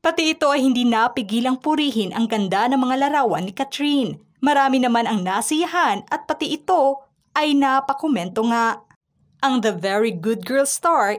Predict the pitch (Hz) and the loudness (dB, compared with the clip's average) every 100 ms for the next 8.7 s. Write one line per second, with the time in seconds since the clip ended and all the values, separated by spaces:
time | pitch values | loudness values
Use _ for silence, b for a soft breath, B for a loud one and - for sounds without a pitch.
0 | - - 185 214 226 269 269 285 196 170 | -6 -8 -4 -2 0 2 2 2 0 -2
1 | 196 285 320 185 160 - - 277 285 269 | 0 0 2 0 -4 -6 -4 -2 0 -2
2 | 190 180 185 320 285 285 - _ - 247 | -4 -4 -2 0 0 -4 -10 _ -4 -2
3 | 220 220 226 226 - 302 202 170 - - | -2 -2 -2 -4 -2 0 0 -2 -6 -6
4 | 214 302 302 - 285 277 285 240 269 285 | -2 -2 -2 -2 0 2 2 0 0 -2
5 | 294 311 311 208 - b _ 240 214 185 | -2 0 0 0 -6 b _ -2 0 0
6 | 208 247 269 262 262 _ 262 233 233 220 | 0 2 2 0 -4 _ -2 0 -2 -2
7 | 226 202 180 202 185 170 196 202 180 180 | -4 -4 -4 -4 -4 -2 -2 -4 -6 -4
8 | 226 247 320 - 330 285 | -4 -2 -4 -2 2 2